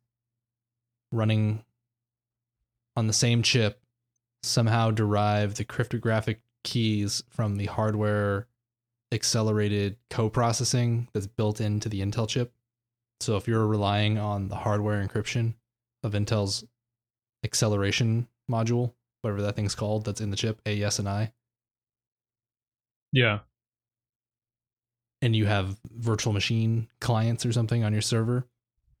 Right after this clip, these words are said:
Speaker 1: they could, they could be exposing other customers' cryptographic keys. Anyway, it's not good.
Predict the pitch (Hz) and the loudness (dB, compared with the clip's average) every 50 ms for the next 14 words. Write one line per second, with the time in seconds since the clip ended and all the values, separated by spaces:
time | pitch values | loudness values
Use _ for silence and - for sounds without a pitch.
0 | _ - - 113 110 104 - 117 117 110 107 104 101 98 104 - _ - _ _ | _ -2 0 0 0 0 0 0 2 2 2 2 0 -2 -4 -8 _ -20 _ _
1 | _ _ _ _ _ _ _ _ _ _ _ _ _ _ _ _ _ _ _ _ | _ _ _ _ _ _ _ _ _ _ _ _ _ _ _ _ _ _ _ _
2 | _ _ _ _ _ - - - _ _ _ - 113 117 117 - 131 123 117 110 | _ _ _ _ _ -14 -14 -14 _ _ _ -4 -2 -2 0 0 0 0 0 -2
3 | 107 - - - - 147 135 135 131 120 120 110 107 101 98 - - 117 117 117 | -2 -2 -2 0 2 2 4 4 4 4 2 2 2 0 -2 -4 -4 -2 0 0
4 | 113 110 - - 120 113 104 - 123 110 107 101 101 98 95 98 - - - _ | 0 -2 -2 -2 -2 -2 0 2 2 2 2 2 0 -2 -2 -4 -6 -6 -8 _
5 | _ _ _ _ _ _ _ _ _ _ _ - - 123 - 117 - 110 101 104 | _ _ _ _ _ _ _ _ _ _ _ -6 -4 -2 -2 0 0 0 -2 -2
6 | 180 - - - 117 107 92 110 104 - - - _ _ _ _ _ _ _ _ | -4 -8 -8 -6 -6 -6 -6 -8 -8 -8 -8 -8 _ _ _ _ _ _ _ _
7 | _ _ _ _ _ _ _ _ _ _ _ _ _ _ _ _ _ _ _ _ | _ _ _ _ _ _ _ _ _ _ _ _ _ _ _ _ _ _ _ _
8 | _ _ _ _ _ _ - _ _ _ _ _ - 156 135 117 104 98 95 - | _ _ _ _ _ _ -20 _ _ _ _ _ -2 0 2 2 2 0 0 0
9 | 127 110 107 - 113 95 92 101 | 0 0 0 0 -2 -4 -4 -8